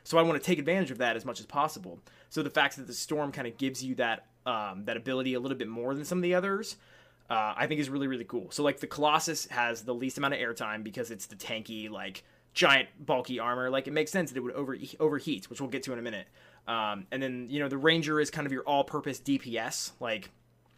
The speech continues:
it has the most variety, um, but it's gonna be used for the most, like, single target damage. And then the Interceptor is your, your stealth, your rogue class.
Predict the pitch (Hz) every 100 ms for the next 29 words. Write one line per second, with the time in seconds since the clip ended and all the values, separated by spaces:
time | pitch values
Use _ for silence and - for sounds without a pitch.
0 | - 175 170 165 151 135 117 135 180 202
1 | 208 208 - - - 120 113 110 135 135
2 | 151 139 139 139 143 135 127 - 107 -
3 | 160 156 165 160 156 131 151 165 190 190
4 | - _ _ - 127 131 127 120 120 165
5 | 165 - 151 - 139 127 120 123 120 147
6 | 190 - - 175 156 151 - 143 139 127
7 | 117 127 131 139 139 - 147 139 151 -